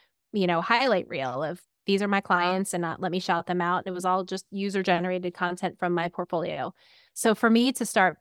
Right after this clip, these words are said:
posting my own face or my own naked face, like a lot of us are asked to do, it was just very intimidating. I also was going through the whole, like,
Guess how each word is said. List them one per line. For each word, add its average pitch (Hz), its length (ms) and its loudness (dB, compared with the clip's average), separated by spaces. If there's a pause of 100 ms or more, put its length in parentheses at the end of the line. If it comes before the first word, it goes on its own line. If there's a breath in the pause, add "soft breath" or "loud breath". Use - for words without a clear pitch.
posting 220 380 2
my 180 160 4
own 214 180 2
face 214 420 0
or 202 60 -6
my 175 160 -2
own 196 200 0
naked 220 280 2
face, 208 420 2
like 180 180 2 (140)
a 190 120 -6
lot 180 240 2
of 185 100 0
us 190 180 0
are 190 160 0
asked 180 400 -2
to 202 60 -6
do, 220 240 2
it 196 80 0
was 185 160 -2
just 185 160 -8
very 180 920 2 (300 soft breath)
intimidating. 262 880 6
I 180 160 2
also 185 400 0
was 175 400 -6 (400)
going 190 260 8
through 185 240 0
the 175 100 0
whole, 180 360 4
like, 147 320 -2